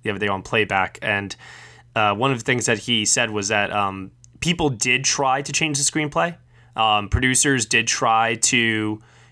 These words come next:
even get him to, like, kinda change the movie after it premiered at Sundance a little bit, and that did not happen.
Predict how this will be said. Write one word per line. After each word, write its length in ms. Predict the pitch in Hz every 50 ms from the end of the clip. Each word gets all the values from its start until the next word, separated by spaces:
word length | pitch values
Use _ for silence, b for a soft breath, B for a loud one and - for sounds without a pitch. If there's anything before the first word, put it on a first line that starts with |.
| b b
even 280 | 131 127 120 123 120 107
get 160 | 117 113 110
him 160 | 123 120 104
to, 100 | - 123
like, 180 | 117 107 104 -
kinda 220 | - 120 110 104
change 400 | - - - 123 113 110 107 -
the 80 | 127 110
movie 320 | 110 110 110 117 120 101
after 280 | 107 107 104 - 127 107
it 40 |
premiered 400 | - - 113 104 104 110 110 101 - -
at 300 | 110 104 101 - - -
Sundance 520 | - - 113 110 110 120 120 123 120 -
a 40 | 143
little 180 | 139 139 139
bit, 260 | 131 151 151 151 - - -
and 420 | 113 107 104 101 101 101 104 107 b b b b b b b b b b b b b b b b 113
that 280 | 104 117 123 131 -
did 100 | 135 131
not 200 | 131 123 120 110
happen. 380 | 120 113 101 - - 90 90